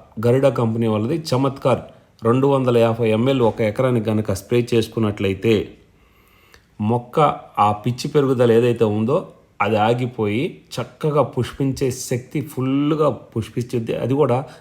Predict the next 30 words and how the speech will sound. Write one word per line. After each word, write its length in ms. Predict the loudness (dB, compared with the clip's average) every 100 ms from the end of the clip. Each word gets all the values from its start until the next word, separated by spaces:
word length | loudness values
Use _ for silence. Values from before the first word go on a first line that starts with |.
| -2
దగ్గర 480 | 0 2 2 2 0
దగ్గర 260 | 0 -2 -2 -8 -4
పూతలు 240 | -2 0 0
వస్తాయి. 320 | 0 -4 -6 -10 _ _ _ _ -4
చాలా 140 | 0
చక్కటి 540 | 0 -4 -10 -4 0 2
రిజల్ట్ని 420 | 2 0 0 0
మనం 200 | 2 2 0
చూడొచ్చు. 340 | 0 0 -4 -8 -18 -4
చమత్కార్ 420 | -2 -2 0 0
కనుక 360 | 2 -2 -2 -4 -6 -20 -20 -6
వారం 420 | 0 4 4 4
రోజుల 240 | 6 4 6
వ్యవధిలో 400 | 4 4 2 2
రెండు 260 | 4 2
సార్లు, 280 | 2 2 2
ఆ 120 | 2
విధంగా 300 | 2 0 -2
పిచ్చి 220 | -4 -8
పిచ్చికి 320 | -8 -6 -4 0
పెరిగిపోయేటువంటి 640 | 0 0 -2 -2 -2 -2
తోటల్లో 500 | -2 -2 0 -2 -2 -10 -20 -20 -8
వారం 520 | 0 2 4 4 2
రోజుల 300 | 4 4 4
వ్యవధిలో 380 | 2 2 2 0
రెండు 240 | 2 2 0
సార్లు 280 | 0 0
కనుక 220 | 0 0 -2
స్ప్రే 300 | -2 -2 0
చేసుకున్నట్లయితే 880 | -2 -2 -4 -4 -2 -2 0 -2 -6